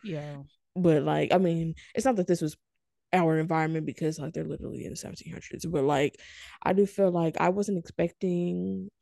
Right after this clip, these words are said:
Speaker 2: that weird, "Oh my God, I love her so much," like, to be so much of the movie.
Speaker 1: Yeah.
Speaker 2: Um, and I feel like, especially after we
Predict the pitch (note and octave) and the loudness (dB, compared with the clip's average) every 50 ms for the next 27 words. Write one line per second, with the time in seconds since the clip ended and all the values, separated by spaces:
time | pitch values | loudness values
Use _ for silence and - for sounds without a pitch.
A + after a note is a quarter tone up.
0 | _ _ _ - - F3 E3+ E3 D#3+ D3 - - - - - - - - E3 E3 | _ _ _ -12 -2 2 2 4 4 2 0 -4 -8 -12 -14 -4 0 2 4 6
1 | E3 E3 E3 D#3+ D#3+ D#3+ D#3+ D#3+ E3+ - - - _ _ _ _ _ _ _ _ | 6 6 6 4 4 2 0 0 -2 -6 -10 -14 _ _ _ _ _ _ _ _
2 | _ _ _ _ _ _ _ _ _ _ _ _ - G#3+ A3 A3 A3+ A#3 A3+ A3+ | _ _ _ _ _ _ _ _ _ _ _ _ -4 -2 0 0 -2 -2 -4 -4
3 | - A#3 A#3 A3+ A#3 A#3+ A#3 A#3 A#3+ B3 A#3 G#3+ A3 A3+ - A#3 A#3 G#3+ - A#3 | -4 -4 -4 -4 -4 -4 -4 -4 -4 -4 -4 -2 -4 -2 -2 -2 -4 -2 -2 -2
4 | A3+ A3 A3+ A#3 A#3 - - G3+ F#3+ F3+ - - - F#3+ F3 F3+ F3 E3+ F#3 - | -2 0 0 -2 -2 0 2 2 4 2 2 0 0 0 2 2 2 0 -2 -2
5 | - F#3 E3+ F3 E3+ E3 D#3 D#3+ - - F3 E3 E3+ D#3+ D#3+ D#3 D#3 D#3+ D#3+ E3+ | 0 0 0 0 0 0 -2 -2 -2 -4 -2 0 0 0 2 2 2 0 0 0
6 | F3+ F3+ F#3 F#3+ G3 G#3 - _ _ _ _ _ - _ _ _ _ _ - F#3+ | 0 0 0 0 -2 -4 -6 _ _ _ _ _ -20 _ _ _ _ _ -10 -6
7 | F#3 F#3+ F#3 F#3+ F3+ E3+ E3 D#3+ D3+ D3 D3+ D3 D3 - - - - - D#3+ - | -4 -2 0 2 4 4 4 4 2 2 0 0 -2 -4 -6 -6 -8 -10 -12 -16
8 | _ _ _ _ _ _ _ _ _ _ - - - - _ - - A3 G3 F3+ | _ _ _ _ _ _ _ _ _ _ -20 -20 -20 -20 _ -6 -2 -2 0 0
9 | F#3 - - G3+ F#3+ F3 E3+ F3 F3 E3 - - G3 - - B3 B3+ B3 - A#3+ | -2 0 2 2 4 4 4 2 2 0 -2 -4 -4 -4 -2 -2 -2 -2 -2 -2
10 | - - F3+ F3+ - - F3+ F3 E3+ E3+ F3 F3+ F3+ F3 F3 F3 F3 F3+ F#3+ | -2 -2 -2 -4 -2 -2 -2 0 0 0 0 0 0 0 0 0 0 -2 -4